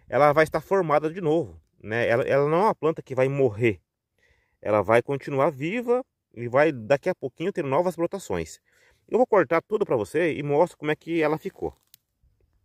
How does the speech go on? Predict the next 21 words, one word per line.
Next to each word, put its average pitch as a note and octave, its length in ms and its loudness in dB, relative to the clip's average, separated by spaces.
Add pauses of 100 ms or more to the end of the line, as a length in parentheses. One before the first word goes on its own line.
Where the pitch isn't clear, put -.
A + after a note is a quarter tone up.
(1200)
Aí, G3+ 180 2
pessoal, A2 340 4
ó, G2+ 60 8
acabei A#2 380 -2
de F3 80 -14
colher, A#2+ 320 -2
ó. F2 160 4 (1200)
Tá E2 80 -10
vendo, A2+ 260 2
ó? F#2 160 4 (360)
Ó. F2 260 0 (3000)
E F#2+ 160 -8
ficou - 240 -6
dessa G3 200 -10
forma F#3+ 240 0
aqui, - 140 -6
ó, A#2+ 60 4
o A2+ 60 2
pé, D2+ 240 -6
tá - 100 -18
vendo? G2+ 260 -2